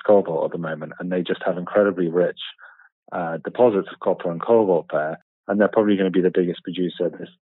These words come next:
this decade. So using the current lithium ion technology, we're probably gonna need a lot of cobalt. So, you know, unfortunately,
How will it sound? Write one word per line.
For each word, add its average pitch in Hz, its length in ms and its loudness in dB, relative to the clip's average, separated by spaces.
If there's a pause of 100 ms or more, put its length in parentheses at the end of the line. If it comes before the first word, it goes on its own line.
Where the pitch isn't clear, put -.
this 85 160 -6 (100)
decade. - 500 -2 (220)
So 101 140 6 (400)
using 123 400 4
the 107 100 4
current 104 440 2
lithium 98 360 0
ion 90 500 -4 (100)
technology, 90 800 -6 (140)
we're 98 100 -4
probably 113 300 0
gonna 95 180 2
need 90 300 -2 (240)
a 104 40 -4
lot 90 180 0
of 82 120 -10
cobalt. 95 560 0 (160)
So, 95 220 4 (640)
you 117 160 2
know, 104 120 4
unfortunately, 110 840 2